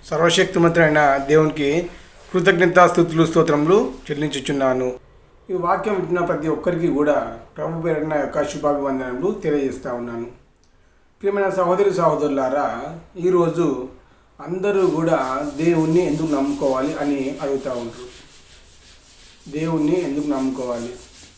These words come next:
దేవుణ్ణి నమ్ముకుంటే ఏమవుతుంది? కొంతమంది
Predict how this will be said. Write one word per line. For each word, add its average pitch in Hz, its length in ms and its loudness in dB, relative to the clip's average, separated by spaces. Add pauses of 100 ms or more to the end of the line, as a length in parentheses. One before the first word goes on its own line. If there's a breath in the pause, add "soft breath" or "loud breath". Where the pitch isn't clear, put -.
(640 loud breath)
దేవుణ్ణి 180 500 0
నమ్ముకుంటే 180 540 2
ఏమవుతుంది? 147 680 0 (680)
కొంతమంది 165 840 0